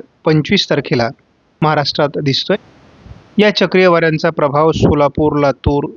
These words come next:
नांदेड, बीड, अहिल्यानगर, छत्रपती संभाजीनगर, जालना, म्हणजे संपूर्ण मराठवाडा, संपूर्ण पश्चिम महाराष्ट्र, मध्य महाराष्ट्र, उत्तर महाराष्ट्र तुफान पाऊस होणार आहे.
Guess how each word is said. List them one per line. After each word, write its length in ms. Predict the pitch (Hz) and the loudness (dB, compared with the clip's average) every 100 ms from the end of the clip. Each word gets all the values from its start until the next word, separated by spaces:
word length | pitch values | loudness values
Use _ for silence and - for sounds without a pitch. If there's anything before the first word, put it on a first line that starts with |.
| 160 | -4
नांदेड, 440 | 147 143 143 123 113 _ _ _ _ _ _ _ _ _ _ _ | 0 2 0 0 -6 _ _ _ _ _ _ _ _ _ _ _
बीड, 320 | 139 175 170 - - | -4 0 0 -2 -4
अहिल्यानगर, 600 | 165 151 170 165 151 147 147 185 | -2 0 0 0 0 0 -2 -2
छत्रपती 400 | 165 156 151 147 | 0 0 0 -2
संभाजीनगर, 720 | - 147 143 147 147 147 143 | -2 0 2 2 2 2 2
जालना, 440 | 131 135 135 123 135 _ _ _ _ _ _ | 2 2 2 0 -4 _ _ _ _ _ _
म्हणजे 220 | 180 208 226 | 0 4 2
संपूर्ण 500 | - 185 175 202 202 | 2 0 2 2 2
मराठवाडा, 580 | 175 156 151 151 131 139 196 _ _ - | 2 0 -2 -2 -2 -4 -10 _ _ -10
संपूर्ण 580 | - 165 151 165 165 165 | -2 -2 0 0 2 0
पश्चिम 500 | - 147 - 185 165 | -2 -4 -2 0 2
महाराष्ट्र, 520 | 143 143 139 - 117 - _ _ _ _ _ _ - | 2 0 -2 -4 -4 -6 _ _ _ _ _ _ -2
मध्य 280 | 151 147 180 | 0 4 4
महाराष्ट्र, 580 | 170 147 143 - - 127 | 4 2 -2 -4 -6 -4
उत्तर 380 | 135 131 185 185 | -4 -2 0 2
महाराष्ट्र 540 | 151 147 - - 127 - _ _ - | 2 0 -2 -4 -6 -6 _ _ -4
तुफान 320 | 170 - 190 | -2 0 0
पाऊस 220 | 170 151 - | 2 2 2
होणार 240 | 131 117 | 0 -2
आहे. 100 | 113 | -8